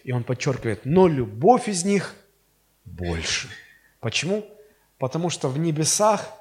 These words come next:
нам не нужна будет вера. Мы будем видеть все как есть. Нам не нужна будет надежда. Все, мы уже там. Но любовь там останется.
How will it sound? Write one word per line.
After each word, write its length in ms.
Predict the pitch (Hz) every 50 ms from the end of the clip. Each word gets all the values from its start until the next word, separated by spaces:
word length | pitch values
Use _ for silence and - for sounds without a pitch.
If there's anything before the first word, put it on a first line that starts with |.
| - _ _ _ _
нам 200 | - 160 170 175
не 100 | 180 175
нужна 300 | 175 185 160 151 180 175
будет 240 | 165 151 143 127 -
вера. 380 | 117 107 104 101 90 85 73 - - _ _ _ _ _ _ _ _ _ _ _ _ _ _ _ _ _ _ _ _ _ _ _ _ _ _ _ _ _ _ -
Мы 120 | 123 127
будем 240 | 123 127 123 117 117
видеть 280 | 113 117 107 98 98 92
все 200 | - - 113 98
как 220 | 101 92 - -
есть. 300 | 98 87 78 - - - - - - - -
Нам 140 | 170 170 180
не 60 | 180
нужна 280 | 175 175 156 165 175 170
будет 220 | 160 156 151 147
надежда. 600 | 151 151 147 143 135 117 101 87 92 92 82 92 - _ _ _ _ _ _ _ _ _ _ _ _ _ _ _ -
Все, 220 | - - - 120
мы 140 | 117 123 139
уже 220 | 143 117 123 117
там. 260 | - - 87 78 - - - _ _ _ _ _ _ _ _ _ _ -
Но 160 | 127 131 127
любовь 360 | 123 131 131 139 143 123 113
там 220 | - - 101 98 98
останется. 640 | 98 - - 95 90 85 78 71 - - - -